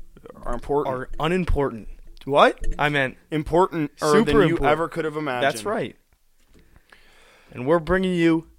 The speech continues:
Speaker 2: yet another heater.
Speaker 1: We've got some serious stuff we need to talk about.
Speaker 2: Yeah.
Speaker 1: Some things have happened this week, dog.
Speaker 2: They have.
Speaker 1: Some
Speaker 2: And if you haven't noticed,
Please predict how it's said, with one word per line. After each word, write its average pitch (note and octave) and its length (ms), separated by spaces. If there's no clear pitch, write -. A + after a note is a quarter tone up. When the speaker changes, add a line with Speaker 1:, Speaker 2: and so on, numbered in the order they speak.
Speaker 2:
yet C#3+ 380
another C#3+ 720
heater. C3 640
Speaker 1:
We've C3+ 160
got C3 160
some B2 140
serious A2 400
stuff - 240
we A2+ 60
need G#2 140
to G2 60
talk G2 240
about. F#2 480
Speaker 2:
Yeah. G2+ 140
Speaker 1:
Some D3+ 200
things F#3 220
have E3 80
happened D3 380
this - 120
week, G2+ 200
dog. F#2+ 260
Speaker 2:
They A2+ 120
have. A#2 260
Speaker 1:
Some C#3 100
Speaker 2:
And C3 360
if B2+ 160
you C3 80
haven't B2+ 220
noticed, A#2 480